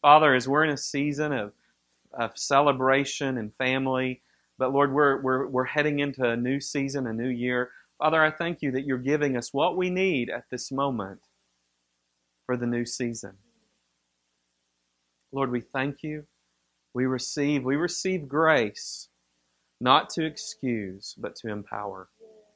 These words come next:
Thank you for your empowering grace today.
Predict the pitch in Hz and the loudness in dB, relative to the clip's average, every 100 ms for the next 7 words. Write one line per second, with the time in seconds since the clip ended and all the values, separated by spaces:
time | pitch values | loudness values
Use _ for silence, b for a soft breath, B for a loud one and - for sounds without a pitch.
0 | _ _ _ _ _ _ _ _ - 131 | _ _ _ _ _ _ _ _ -2 0
1 | 139 147 156 160 139 135 127 - 120 123 | 0 -2 -4 -2 0 0 -2 -2 0 0
2 | 120 117 110 110 - - 110 104 95 | -2 -2 -2 -4 -8 -12 -10 -8 -10